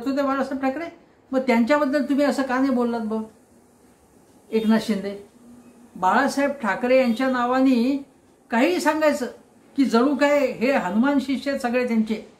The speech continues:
पन्नास हे लोक आहेत ते. आणि जे आज उद्धव बाळासाहेब ठाकरे या शिवसेनेत आहेत,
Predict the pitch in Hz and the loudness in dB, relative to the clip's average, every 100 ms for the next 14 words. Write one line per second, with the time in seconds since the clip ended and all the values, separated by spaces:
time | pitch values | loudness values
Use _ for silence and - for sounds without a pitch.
0 | _ - - _ 202 196 220 208 220 202 | _ -20 -20 _ -6 0 0 0 -2 -4
1 | 185 185 160 - - - - _ - _ | -4 -4 -4 -8 -20 -20 -20 _ -20 _
2 | _ _ _ _ - - - - 170 214 | _ _ _ _ -20 -20 -20 -16 0 2
3 | 196 208 269 233 254 240 - - 226 185 | 4 4 4 4 2 -2 -10 -14 -14 -4
4 | 226 262 208 214 220 247 196 180 220 220 | 0 0 0 -2 -4 -8 -6 -6 -2 -2
5 | 220 - 196 190 190 190 196 170 156 220 | -2 -6 -10 -10 -10 -8 -8 -6 -4 -6